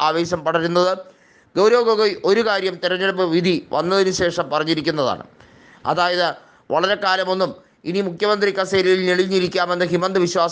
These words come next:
ശർമ്മ കരുതുകയേ വേണ്ട. അദ്ദേഹത്തിനെതിരെയുള്ള പടപ്പുറപ്പാട് തുടങ്ങിക്കഴിഞ്ഞിരിക്കുന്നു. കോൺഗ്രസ് നേതൃത്വം ഒറ്റക്കെട്ടായി തന്നെ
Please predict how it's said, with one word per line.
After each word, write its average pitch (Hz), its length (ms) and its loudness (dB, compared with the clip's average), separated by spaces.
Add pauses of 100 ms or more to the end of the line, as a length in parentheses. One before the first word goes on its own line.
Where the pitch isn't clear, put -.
ശർമ്മ 165 240 -2 (100)
കരുതുകയേ 185 560 2
വേണ്ട. 131 160 -4 (720)
അദ്ദേഹത്തിനെതിരെയുള്ള 214 800 2 (220)
പടപ്പുറപ്പാട് 202 760 0
തുടങ്ങിക്കഴിഞ്ഞിരിക്കുന്നു. 180 840 -2 (580)
കോൺഗ്രസ് 202 480 0
നേതൃത്വം 208 400 0
ഒറ്റക്കെട്ടായി 202 600 0
തന്നെ 196 200 -2